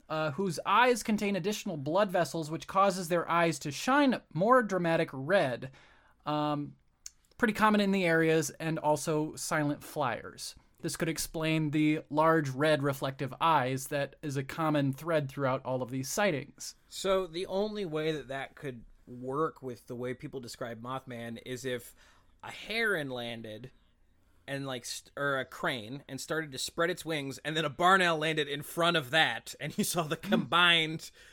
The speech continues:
Speaker 2: silhouette of the two things, because one covers the eyes, the other covers the size,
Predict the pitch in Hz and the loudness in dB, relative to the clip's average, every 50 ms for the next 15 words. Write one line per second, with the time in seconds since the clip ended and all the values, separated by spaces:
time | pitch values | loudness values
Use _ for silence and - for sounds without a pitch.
0 | - _ _ _ _ - - - - - - - - - - 220 226 208 196 180 | -20 _ _ _ _ -20 -20 -20 -20 -16 -12 -8 -4 0 6 8 8 8 8 8
1 | 170 180 180 175 170 170 160 147 147 156 - - - 220 202 196 190 - 196 196 | 8 8 6 6 6 2 -2 -2 -2 -4 -2 0 0 2 2 0 0 0 0 0
2 | 180 139 131 135 - 131 151 151 185 175 151 - - - - - - _ _ _ | 0 0 -2 -6 -8 -6 -6 -4 -4 -4 -4 -6 -10 -14 -18 -20 -20 _ _ _
3 | - 170 247 302 311 - - 233 190 185 165 135 135 135 - 143 165 156 120 107 | -2 2 2 2 2 0 -2 0 0 0 -2 -2 -4 -6 -4 -4 -4 -4 -4 -4
4 | 120 143 139 - - - 135 143 143 - 185 202 220 196 - - 175 151 143 143 | -4 -6 -6 -8 -12 -12 -12 -10 -4 -2 0 0 0 0 -2 -2 -4 -4 -2 -4
5 | 131 - - - - - 180 170 151 113 101 95 98 117 131 - - - | -8 -8 -8 -8 -6 -4 -4 -4 -4 -4 -6 -6 -8 -8 -10 -10 -12 -12